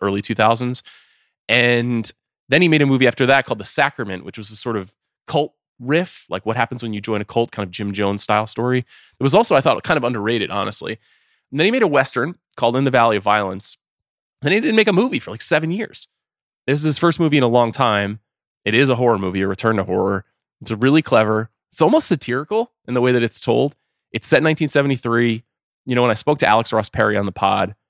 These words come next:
a few weeks back, we talked about Texas Chainsaw Massacre and how that movie doesn't do ultimately what you need a movie like this to do, which is the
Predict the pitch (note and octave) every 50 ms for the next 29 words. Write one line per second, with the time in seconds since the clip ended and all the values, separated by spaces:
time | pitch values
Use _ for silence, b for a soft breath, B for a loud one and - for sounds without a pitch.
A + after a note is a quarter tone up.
0 | _ _ _ _ _ A#2+ A#2 - - C3+ C3+ A#2+ G#2+ G#2 G2 - - - G#2 G2
1 | F#2 F#2 F#2 G2 - - _ _ _ _ _ _ _ _ - A#2+ B2 A#2 - -
2 | C3+ B2 - - C3 G#2+ G#2+ G2+ G2 G2 - - A2+ G#2 - F2+ - - F#2 F2
3 | - - F#2 - - - - - _ - - - _ _ _ _ _ _ - -
4 | G#2+ G2+ F2+ F#2 F#2 - - _ _ _ _ _ _ - G#2+ A2+ A#2 A#2 B2+ B2+
5 | C#3 C3 C#3+ D#3 D3 D3 C3+ C#3+ C3 A2+ G#2 - A#2+ A#2+ A#2 B2 A#2+ A2 - G#2
6 | - _ _ _ _ _ - B2 A#2 G#2+ G2 F#2+ F#2 - - G2+ A2 - - A2+
7 | G2 G2 F#2+ F#2 F2+ E2 E2 G2 F#2+ F#2+ G#2 G#2+ B2 C3 C3 A2+ G#2+ G2 G2+ F#2+
8 | F#2+ F#2+ F#2 F2+ - - F#2+ - - - E2+ E2 D#2+ - E2 C2 G1+ G2 - -
9 | _ _ _ _ _ - A2 G#2+ G2+ - G#2 G2+ G2 E2+ - - - F#2+ F#2 -